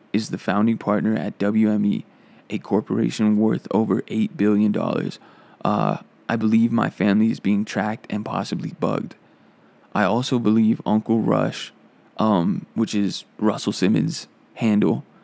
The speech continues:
"was asked to pressure me into dropping my case by W M E execs. Somehow they thought he was the king of black people.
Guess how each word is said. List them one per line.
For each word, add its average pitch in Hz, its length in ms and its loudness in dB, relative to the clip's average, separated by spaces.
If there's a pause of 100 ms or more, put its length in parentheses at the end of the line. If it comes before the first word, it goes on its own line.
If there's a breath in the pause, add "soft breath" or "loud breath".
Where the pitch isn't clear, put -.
(920 soft breath)
"was 120 220 4
asked 110 460 -4
to 104 120 0
pressure 113 360 -4
me 120 180 0
into 107 340 0
dropping 110 460 0
my 110 180 0
case - 320 -4
by 107 160 -6
W 104 380 2
M 98 180 0
E 87 200 0
execs. - 640 -6 (300 loud breath)
Somehow 117 440 0
they 113 160 0
thought 107 340 -2
he 107 160 0
was 104 340 2 (280)
the - 160 -4
king 110 420 0
of - 220 -8
black 101 280 -4
people. - 400 -6